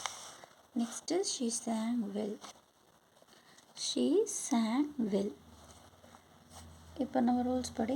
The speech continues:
இதை in spite of போட்டுக்கலாம். She என்ன ஆயிடும்னா pronoun ஆயிடும், possessive pronoun. In spite of her, sang என்ன ஆயிடும்னா participle ஆயிடும்.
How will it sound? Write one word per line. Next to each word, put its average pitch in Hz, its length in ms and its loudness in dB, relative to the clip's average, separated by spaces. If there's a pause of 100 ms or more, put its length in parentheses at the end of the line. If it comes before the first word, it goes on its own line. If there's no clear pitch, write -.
இதை 233 160 2
in 226 180 2
spite 254 480 0
of 220 320 2 (1080)
போட்டுக்கலாம். 226 600 -2 (3500)
She - 240 4 (140)
என்ன 226 220 4
ஆயிடும்னா 214 360 0 (1700)
pronoun 208 400 2
ஆயிடும், 208 300 -10 (140)
possessive 233 500 -4
pronoun. 196 220 -6 (120)
In 220 160 0
spite 240 340 -4
of 208 80 -4 (300)
her, 233 160 0 (960)
sang 285 420 6
என்ன 220 220 0
ஆயிடும்னா 214 400 -4 (760)
participle 214 600 0
ஆயிடும். 185 240 -8